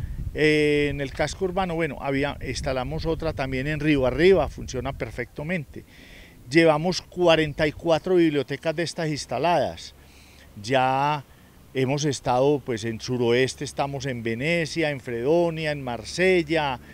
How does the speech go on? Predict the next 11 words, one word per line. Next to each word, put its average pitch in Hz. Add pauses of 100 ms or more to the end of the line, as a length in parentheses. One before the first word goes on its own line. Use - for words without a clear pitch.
(320)
eh, 135
estamos 123
en, 127 (360)
en 127
El 123
Santuario, 165 (200)
en 131
Río 127
Negro 131
tenemos 131
nueve, 165